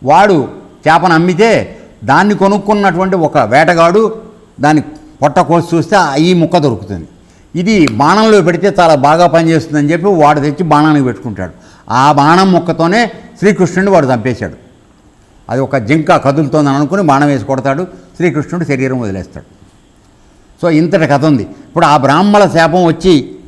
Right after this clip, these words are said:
మనకి తగిలే అవకాశం, టైం వచ్చేసింది కాబట్టి, యాదవులందరూ నశించిపోవాలి అని చెప్తున్నాడు.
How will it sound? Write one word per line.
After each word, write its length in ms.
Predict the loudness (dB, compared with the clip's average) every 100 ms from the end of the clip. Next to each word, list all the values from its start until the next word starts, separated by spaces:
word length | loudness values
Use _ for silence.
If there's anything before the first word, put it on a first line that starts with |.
| -12 -2
మనకి 360 | -2 -2 -6
తగిలే 300 | -2 0 2
అవకాశం, 420 | 2 2 0 -2
టైం 220 | 0 0 0
వచ్చేసింది 520 | 0 -2 -2 -6 -8 -18 -20 _ _ -20 -20 _ _ -20 -20 _ _ 0
కాబట్టి, 260 | 2 2
యాదవులందరూ 640 | 0 0 0 2 4 4 2
నశించిపోవాలి 680 | 2 2 -2 0 0 0 -2 -6 -2
అని 120 | 0
చెప్తున్నాడు. 420 | 0 0 0